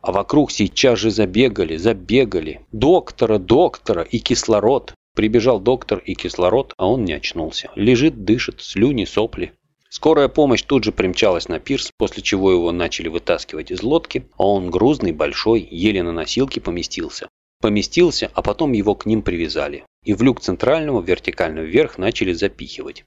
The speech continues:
От волнения не сняли трап, поэтому и запихивали с болью в сердце. Потом выпихнули его назад и сняли трап. Без трапа он прошел легко, но в боевой рубке все вдруг поняли,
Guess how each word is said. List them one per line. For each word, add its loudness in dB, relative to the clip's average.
От -2
волнения 2
не -2
сняли -2
трап, -2
поэтому -2
и -6
запихивали -4
с -2
болью 0
в -10
сердце. -8
Потом 0
выпихнули 0
его -6
назад 0
и -6
сняли -2
трап. -8
Без -2
трапа 0
он -2
прошел -4
легко, 0
но 2
в -6
боевой 4
рубке 0
все 0
вдруг -2
поняли, 2